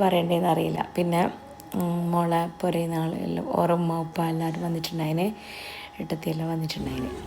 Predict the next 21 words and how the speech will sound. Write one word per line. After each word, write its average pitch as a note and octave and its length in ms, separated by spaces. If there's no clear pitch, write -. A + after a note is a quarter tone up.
അങ്ങനെ E3 340
എല്ലാവരോടും F#3 680
യാത്ര F3 240
പറഞ്ഞിട്ട്, E3+ 440
വീട്ടിനോടും A3 720
യാത്ര D#3 200
പറഞ്ഞിട്ട് E3 280
ഇറങ്ങുമ്പോൾ E3 440
അല്ലേ E3+ 220
ഭയങ്കര F3+ 760
സങ്കടം. F3 380
ഉമ്മാക്കും F3+ 500
എല്ലാവർക്കും F#3 580
നല്ല F#3 140
സങ്കടമായിന്. E3+ 580
കുറേ G3 160
നാളായാലും E3+ 640
അവിടെ E3 180
കല്യാണത്തിന് G#3 500
മുമ്പേ G3 220
പോയതല്ലേ. D#3+ 540